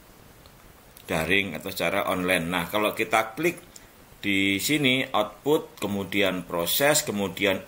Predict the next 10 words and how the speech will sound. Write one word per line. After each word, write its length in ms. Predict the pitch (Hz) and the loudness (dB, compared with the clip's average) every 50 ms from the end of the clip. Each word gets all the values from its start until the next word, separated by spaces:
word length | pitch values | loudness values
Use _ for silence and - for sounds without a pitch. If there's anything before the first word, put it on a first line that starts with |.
| - | -4
input, 400 | 147 165 156 - - 131 127 - | -4 -4 -4 -2 0 0 2 2
nanti 240 | 110 104 101 113 104 | 0 0 2 2 0
akan 240 | 107 - 127 123 131 | 2 2 0 0 0
muncul 560 | 135 135 131 131 135 127 110 101 87 - - - - | 0 0 0 2 4 4 4 4 2 -2 -6 -6 -4
rinciannya 640 | 90 110 107 101 - 110 110 104 98 104 117 120 - | -2 -2 -2 0 0 2 2 4 4 2 0 0 -2
secara 560 | 110 95 - 98 90 92 101 113 120 - - - - - - - - - - | -2 0 2 2 4 4 4 2 0 -2 -8 -10 -12 -12 -12 -14 -20 -12 -8
detail. 560 | 92 87 - - - 107 101 95 87 85 82 | -8 -8 -6 0 2 4 4 4 2 0 -4
Misalkan 400 | 90 87 104 92 92 120 117 107 | -4 -4 -2 -2 0 0 0 -2
kita 320 | 107 104 - 101 95 - | 0 0 2 2 0 0
klik 240 | - 110 113 - - | -2 -2 -2 -4 -6